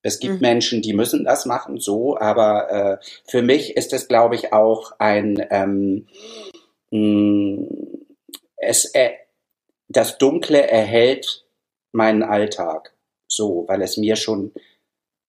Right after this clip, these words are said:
Speaker 1: Befriedigung, äh, bereitet, es erzählen zu dürfen. So, das war jetzt
Speaker 2: Mhm.
Speaker 1: vielleicht sehr kryptisch, aber, ähm, äh, es sch-, es gibt mir ein gutes Gefühl, dunkle,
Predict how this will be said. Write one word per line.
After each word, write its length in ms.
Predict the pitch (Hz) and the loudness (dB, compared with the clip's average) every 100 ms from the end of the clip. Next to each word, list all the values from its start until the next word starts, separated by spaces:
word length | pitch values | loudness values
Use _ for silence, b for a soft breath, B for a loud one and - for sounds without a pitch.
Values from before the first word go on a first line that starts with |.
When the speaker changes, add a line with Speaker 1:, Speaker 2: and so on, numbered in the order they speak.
| - | -4
Speaker 1:
Befriedigung, 920 | 110 - 123 135 127 123 120 120 - - - _ - | -4 -2 0 0 2 4 4 2 -4 -10 -18 _ -2
äh, 420 | 117 117 120 - | 2 4 2 0
bereitet, 680 | 127 113 110 113 113 120 - - | -2 2 4 2 2 -2 -2 -2
es 180 | 143 | -2
erzählen 480 | - 110 123 117 101 | 0 -4 0 2 0
zu 120 | 92 85 | -2 -6
dürfen. 500 | 87 80 - 78 - _ _ _ _ | -6 -6 -10 -16 -18 _ _ _ _
So, 340 | - 92 - _ _ _ _ _ | -12 -10 -10 _ _ _ _ _
das 200 | - - | -20 -6
war 120 | 101 | -2
jetzt 140 | 95 101 | -2 -4
Speaker 2:
Mhm. 20 | |
Speaker 1:
vielleicht 340 | 95 98 135 - | -2 0 0 0
sehr 340 | 104 104 98 | 2 2 2
kryptisch, 680 | - 139 135 - 90 - - | 0 -4 -2 -4 -4 -6 -4
aber, 420 | 101 101 101 101 107 | -2 2 2 0 0
ähm, 360 | 107 107 104 107 B B B _ | -2 0 -2 -6 B B B _
äh, 360 | 113 117 117 113 - - | 2 4 4 0 -8 -4
es 160 | 127 - | -2 0
sch-, 320 | - - - | -4 -4 -4
es 280 | - - - | -4 -4 -8
gibt 360 | - 160 170 - | -4 -2 -2 0
mir 220 | 170 165 | 2 2
ein 200 | 120 120 | -2 -4
gutes 440 | 120 143 151 143 - | -4 -4 -4 -6 -8
Gefühl, 560 | 123 - 135 143 147 | -10 -10 0 2 2
dunkle, 340 | 143 - 143 | 2 0 0